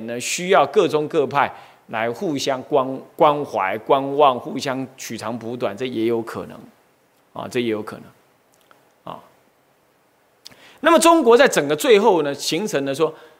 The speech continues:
佛教呢，采取了一个跟儒家一个共存的态势呢，这一方面来自于一开始佛教是外来，二方面来自于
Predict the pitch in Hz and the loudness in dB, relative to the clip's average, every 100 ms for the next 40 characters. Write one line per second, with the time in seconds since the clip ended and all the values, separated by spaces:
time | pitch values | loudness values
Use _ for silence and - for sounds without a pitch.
0 | _ - 170 175 233 - 294 214 170 147 | _ -6 2 6 6 6 6 6 6 2
1 | 135 - 131 175 - 131 107 110 123 117 | -4 0 0 0 -4 -10 -8 -8 -8 -6
2 | 107 - - - 190 190 165 143 123 113 | -8 -8 -12 2 2 2 -4 -6 -6 -8
3 | 113 156 143 139 135 - _ _ _ - | 0 4 4 2 -4 -18 _ _ _ -12
4 | 135 135 143 - 202 139 - 123 110 120 | -8 -6 2 6 6 4 -4 -6 -4 -6
5 | 117 - _ - 220 127 113 - 147 113 | -6 -10 _ -2 0 0 -2 -6 -6 -8
6 | 101 101 _ _ _ _ _ - 233 262 | -12 -18 _ _ _ _ _ 2 4 4
7 | 233 254 247 185 175 214 165 160 - 240 | 4 4 4 6 4 2 -4 -6 -6 -6
8 | - 202 202 - 131 131 143 147 147 143 | 2 4 4 0 -2 0 2 2 4 4
9 | 117 101 87 92 _ _ _ _ - 277 | 4 -2 -8 -14 _ _ _ _ 2 4
10 | 240 262 262 220 170 175 214 156 143 | 6 6 6 4 4 2 -2 -6 -8